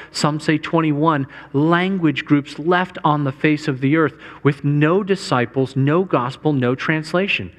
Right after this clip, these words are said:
Three thousand one hundred. That's the scope. And I'm not saying that's the totality of the Great Commission, but I do know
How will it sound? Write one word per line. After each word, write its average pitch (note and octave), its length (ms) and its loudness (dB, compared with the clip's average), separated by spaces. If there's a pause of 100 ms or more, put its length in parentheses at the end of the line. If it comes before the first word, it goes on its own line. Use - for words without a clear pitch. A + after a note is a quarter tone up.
(320)
Three B3+ 260 2
thousand G3+ 540 0
one F3 160 2
hundred. F#3 540 0 (1120)
That's A#3 500 0
the E3+ 120 2
scope. - 680 -2
And C#3+ 100 2
I'm F3 80 0
not G#3 160 0
saying G3 180 2
that's F#3 220 0
the D#3 80 2
totality E3 800 0 (260)
of D3+ 160 0
the D3+ 80 2
Great D#3 280 0
Commission, D#3 420 0
but B2 100 2
I A#2 120 2
do F#3+ 220 2
know C3 280 2